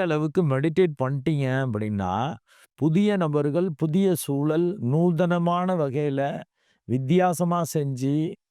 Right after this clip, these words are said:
அ, பெரிய அளவுக்கு நன்மைகளை கொடுக்கிற மாதிரி. அது மெடிடேட் பண்ணாதான் தகுதிக்கு மீறிய வெற்றி, தகுதிக்கு மீறிய செல்வம்லாம் வர மாதிரி இருக்கும். அதனால தான் உங்களுக்கு நான் என்ன சொல்லியிருக்கேன், கடவுள் இருக்கிறார் என உணரும் நேரம்னு அந்த ராகுவை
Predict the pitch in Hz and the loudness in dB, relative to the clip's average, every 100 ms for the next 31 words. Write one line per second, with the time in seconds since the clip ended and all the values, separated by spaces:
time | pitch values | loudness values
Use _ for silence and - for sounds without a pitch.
0 | _ 104 104 104 110 - _ _ - 175 | _ -6 -4 -4 -6 -10 _ _ -2 2
1 | 208 170 131 117 131 127 113 110 - 123 | 2 2 0 -2 0 0 0 -2 -4 -2
2 | 135 147 147 135 113 101 101 98 101 95 | 0 0 0 0 0 -2 -2 -2 -2 -2
3 | 92 - - 123 123 160 175 190 147 143 | -4 -6 -6 -2 0 2 2 2 0 -2
4 | 151 160 151 151 156 110 - _ _ _ | 0 0 0 0 -2 -4 -8 _ _ _
5 | - 127 156 165 147 160 160 175 185 185 | -4 -2 2 0 0 -2 0 2 2 2
6 | 160 131 120 147 147 127 123 143 139 135 | 2 0 0 -4 -2 0 0 -2 -2 -2
7 | 135 143 156 135 - 123 127 120 120 123 | 0 0 2 0 0 -2 0 0 0 0
8 | 113 101 104 107 104 98 92 - _ _ | 0 -2 -2 -2 -2 -4 -6 -14 _ _
9 | _ _ _ _ _ _ _ _ - 143 | _ _ _ _ _ _ _ _ -6 -2
10 | 147 180 175 175 196 160 156 135 139 131 | 2 2 2 2 2 2 0 2 0 0
11 | 139 165 165 156 156 143 175 208 - 147 | 0 0 0 0 0 0 0 -2 -2 0
12 | 151 175 170 143 135 170 - 165 165 156 | 2 2 2 2 0 0 0 0 2 2
13 | 151 139 143 127 139 147 143 120 113 110 | 0 -2 -2 0 0 2 0 0 -2 0
14 | 110 110 104 104 110 123 135 127 | -2 -2 -2 -2 0 0 0 0